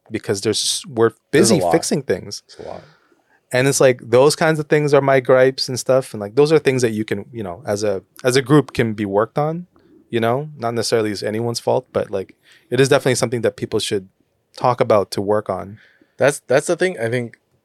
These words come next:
Speaker 2: that's been a pain, like, in, in three D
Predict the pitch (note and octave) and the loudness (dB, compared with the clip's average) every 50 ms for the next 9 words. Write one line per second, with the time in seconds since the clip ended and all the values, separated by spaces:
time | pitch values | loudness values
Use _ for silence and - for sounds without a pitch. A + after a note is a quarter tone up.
0 | _ _ _ _ - A#2 A2 - - - A#2+ A2 G#2+ G2+ - - G#2+ G#2 G2+ G2+ | _ _ _ _ -2 -2 -2 -2 -2 -4 -4 -4 -4 -6 -10 -10 -10 -8 -8 -8
1 | G2+ G2 G2 F#2+ G2 _ _ _ _ _ _ _ _ _ _ _ - G#2+ G2+ G2 | -10 -12 -14 -18 -20 _ _ _ _ _ _ _ _ _ _ _ -4 -2 -2 -2
2 | - - - - A#2 G#2+ G2+ G2 F#2+ F#2+ F#2 F#2 - _ _ _ _ _ - A2+ | -4 -8 -12 -8 -6 -6 -6 -8 -10 -10 -12 -14 -18 _ _ _ _ _ -10 -10
3 | G#2 F#2+ - - G#2+ G#2 G2+ G#2 G2+ G2 G2 G2 G2 G2 G2 | -10 -10 -10 -10 -10 -8 -8 -8 -8 -8 -8 -8 -10 -12 -14